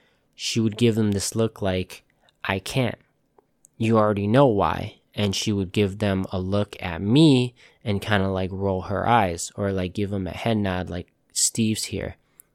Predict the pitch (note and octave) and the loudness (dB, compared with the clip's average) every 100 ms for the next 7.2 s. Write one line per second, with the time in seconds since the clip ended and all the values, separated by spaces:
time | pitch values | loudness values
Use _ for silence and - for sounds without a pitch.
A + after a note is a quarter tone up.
0 | _ _ _ - G#2+ G2+ F#2+ F#2+ F2+ _ | _ _ _ -2 0 2 0 -4 -8 _
1 | - G2+ A2 G#2 F2+ E2 B2 C3 - E2+ | -6 -4 -4 -6 -8 -8 -4 -4 -4 -6
2 | E2 - _ _ _ - _ - G#2 G2 | -6 -10 _ _ _ -20 _ -8 -6 -4
3 | - G2+ F#2+ G2 - G#2 F2+ - G2+ G2 | -2 -2 -2 -4 -4 -4 -4 -4 -2 -2
4 | G#2 A2 G#2 - - _ _ _ _ _ | 2 4 4 -2 -18 _ _ _ _ _
5 | _ _ - G#2+ A2 F#2+ F2+ G2 F#2 F2+ | _ _ -4 -2 0 -2 -4 -4 -4 -6
6 | - F2 E2 _ _ _ - G2+ - G#2 | -8 -10 -10 _ _ _ -8 -8 -4 -2
7 | G2 F#2 | 0 -2